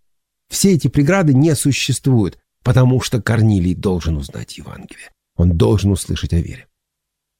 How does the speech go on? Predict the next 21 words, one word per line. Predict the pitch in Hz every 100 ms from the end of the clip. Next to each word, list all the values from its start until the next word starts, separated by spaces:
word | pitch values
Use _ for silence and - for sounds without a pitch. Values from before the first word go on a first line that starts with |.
| _ _ _ _ _ _ _ _ _ _
Сам | - 107 98 87 73 69 _ _ _ -
Корнилий | 78 101 123 90 78
сначала | 76 69 80
не | 80
понимает, | 90 90 82 80
что | -
ему | 85 95
делать. | 127 98 76 - _ _ _ _ _ _
Десятая | - 98 - 104 92 82
глава, | 87 123
третий | 117 98 -
стих. | - - - - _ _ _ _ _ _
Он | - 175 180
в |
видении | 110 98 107 135 190 190
ясно | 156 95 123 151 - 160
видел | 139 135 151 -
около | 131 - 151
девятого | 135 117 123 143 151
часа | - 139 131 151
дня | 127 117 117